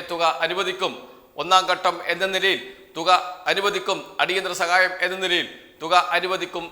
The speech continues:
എന്ന് തന്നെയാണ് കേരളം പ്രതീക്ഷിക്കുന്നത്. ഒരു തരത്തിലുള്ള വിരോധ ചിന്തകളും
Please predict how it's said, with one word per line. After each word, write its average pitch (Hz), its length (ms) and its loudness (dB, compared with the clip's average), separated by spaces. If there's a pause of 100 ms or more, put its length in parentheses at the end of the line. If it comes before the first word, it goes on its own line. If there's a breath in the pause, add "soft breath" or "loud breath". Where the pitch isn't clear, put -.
എന്ന് 190 280 2
തന്നെയാണ് 214 400 8
കേരളം 190 340 4
പ്രതീക്ഷിക്കുന്നത്. 175 840 -4 (320 loud breath)
ഒരു 202 300 0
തരത്തിലുള്ള 214 600 6 (520)
വിരോധ 185 320 0
ചിന്തകളും 175 640 -6